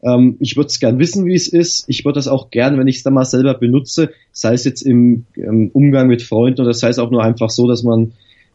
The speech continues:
ähm, wirklich jetzt in einem professionelleren Sinne hat, dass man sagen kann, okay, ich berufe mich dann drauf, ich schaue es mal nach, ich höre es mir mal an und dann weiß ich das, vielleicht vergesse ich es dann auch nach zwei Wochen wieder, ist ja völlig egal,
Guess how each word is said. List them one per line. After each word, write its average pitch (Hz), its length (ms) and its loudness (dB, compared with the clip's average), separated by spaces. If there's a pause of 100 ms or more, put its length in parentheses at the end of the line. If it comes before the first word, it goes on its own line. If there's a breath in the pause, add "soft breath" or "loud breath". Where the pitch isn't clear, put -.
ähm, 113 220 2
wirklich 117 240 0
jetzt 117 160 0
in 127 120 6
einem 120 80 2
professionelleren 127 800 0
Sinne 131 280 0
hat, 131 120 0
dass 135 100 -4
man 123 140 0
sagen 120 340 -2
kann, 120 200 0
okay, 127 260 -2
ich 151 160 -2
berufe 135 320 2
mich 131 100 0
dann 131 140 0
drauf, 123 260 0
ich 123 140 -8
schaue 113 160 0
es 113 100 -8
mal 117 80 2
nach, 120 220 0
ich 113 160 -2
höre 117 80 2
es 117 140 -4
mir 120 60 0
mal 101 220 0
an 196 140 2 (640 loud breath)
und 127 140 0
dann 120 120 2
weiß 147 260 2
ich 185 120 -2
das, 175 220 0
vielleicht 139 260 0
vergesse 151 320 -2
ich 175 60 0
es - 60 -8
dann 160 120 2
auch 151 120 0
nach 160 140 -2
zwei 135 240 0
Wochen 143 220 -2
wieder, 143 160 2
ist 139 80 -4
ja 143 80 -2
völlig 135 300 0
egal, 123 400 0